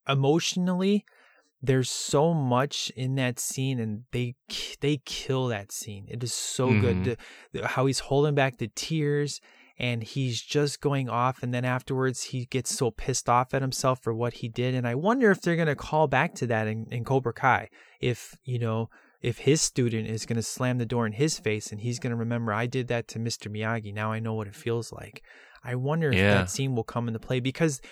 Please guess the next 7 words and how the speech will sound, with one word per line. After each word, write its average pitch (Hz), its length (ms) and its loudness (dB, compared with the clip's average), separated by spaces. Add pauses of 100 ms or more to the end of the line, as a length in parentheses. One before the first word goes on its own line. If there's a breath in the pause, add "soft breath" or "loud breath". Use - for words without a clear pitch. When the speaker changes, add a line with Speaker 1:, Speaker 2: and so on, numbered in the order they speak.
(160 loud breath)
Speaker 1:
the 143 80 6
writers 190 500 6
clearly 196 460 6
love 151 320 6
Karate 120 340 0
Kid 113 240 -6
three. 131 380 0